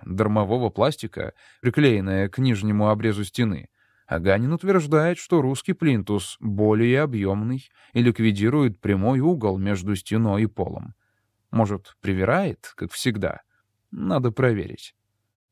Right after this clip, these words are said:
"Поди скажи ему, что Ковалев из отдела с товарищами его фуфельного кофе хочет. Пускай он тебе прикажет нам его подать. Поняла, Аграфена Ферапонтовна?"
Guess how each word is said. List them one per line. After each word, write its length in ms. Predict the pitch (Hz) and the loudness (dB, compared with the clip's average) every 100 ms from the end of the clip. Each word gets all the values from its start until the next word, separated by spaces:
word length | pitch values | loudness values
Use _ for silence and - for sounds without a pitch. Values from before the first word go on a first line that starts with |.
| - | 0
"Поди 340 | 196 202 202 | 0 4 2
скажи 380 | - 165 143 143 | 4 4 6 4
ему, 280 | 110 87 64 | 4 -2 -10
что 220 | - 104 | -6 2
Ковалев 480 | 147 135 120 107 104 | 4 4 4 2 2
из 100 | 110 | 2
отдела 540 | 113 123 151 98 82 _ - _ | 2 4 2 2 -6 _ -20 _
с 80 | - | 0
товарищами 600 | 147 185 160 120 127 113 | 4 6 6 2 2 4
его 400 | 104 80 - - | 2 0 -10 -16
фуфельного 680 | - 185 160 160 147 139 143 | -2 0 2 4 4 4 4
кофе 360 | - 123 - | 4 2 2
хочет. 520 | 90 - - - - - _ _ - | -8 -10 -12 -14 -16 -20 _ _ -4
Пускай 340 | 123 - 170 | -2 2 4
он 220 | 156 131 | 4 2
тебе 260 | 92 90 87 | -2 -6 -4
прикажет 580 | 98 101 120 135 110 - | -2 2 4 2 0 -4
нам 260 | 95 110 | 0 0
его 180 | 107 104 | 2 0
подать. 500 | 95 101 85 - - _ _ _ _ | 2 0 0 -14 -18 _ _ _ _
Поняла, 520 | - 120 190 220 98 - _ | -2 2 4 4 0 -4 _
Аграфена 720 | - 110 143 - 143 101 87 | -2 2 2 4 0 0 -4
Ферапонтовна?" 880 | 95 110 110 110 92 85 87 80 | 0 0 2 -2 -2 -8 -10 -12